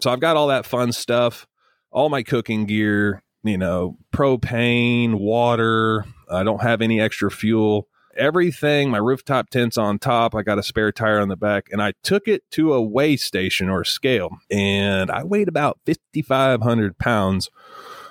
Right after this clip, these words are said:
which is a lot for my application, for what I want. Now it's super built out so it could handle it. You know, I've got even frame reinforcements.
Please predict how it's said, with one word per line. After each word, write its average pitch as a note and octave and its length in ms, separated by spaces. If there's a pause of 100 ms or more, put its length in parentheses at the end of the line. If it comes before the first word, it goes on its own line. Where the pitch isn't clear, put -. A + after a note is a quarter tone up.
(520)
which A3 300
is G3+ 100
a F3 80
lot C#3+ 580 (200)
for A2+ 960
my A#2 340
application, C#3 1300
for A#2 180
what A2 160
I G#2+ 60
want. G#2 200
Now B2 180
it's D3+ 100
super D3 260
built A2+ 320
out A2+ 240
so A2 220
it G#2+ 80
could F#2+ 140
handle G#2 560
it. E2+ 100
You G#2 100
know, G2+ 100
I've G#2 80
got G#2 160
even G2 280
frame A2 360
reinforcements. G#2 1080